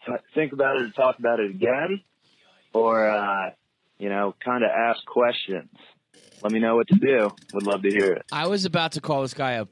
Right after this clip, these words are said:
Speaker 2: fucking pussy. I was about to be like, "Grow up." What, some hot older woman made you touch her boobs? Grow up. I was like, "Yo, your girl watches,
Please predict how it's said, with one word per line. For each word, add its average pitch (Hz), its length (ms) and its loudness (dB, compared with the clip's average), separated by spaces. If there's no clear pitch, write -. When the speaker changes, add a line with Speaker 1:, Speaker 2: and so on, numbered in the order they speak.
Speaker 2:
fucking 110 380 -6
pussy. 127 520 -6
I - 20 -12
was 131 120 -12
about 139 180 -6
to - 80 -20
be 143 60 -6
like, 127 180 -6
"Grow 202 300 2
up." 117 240 -4
What, 123 220 -2
some 139 140 -2
hot 165 180 0
older 156 160 0
woman 156 180 0
made 151 120 0
you 135 60 -12
touch 151 200 -4
her 139 40 -10
boobs? 151 340 0
Grow 185 280 2
up. 107 260 -2
I - 420 -20
was 143 60 -16
like, 156 140 -6
"Yo, 214 80 0
your 131 140 -4
girl 160 180 -4
watches, 165 320 -4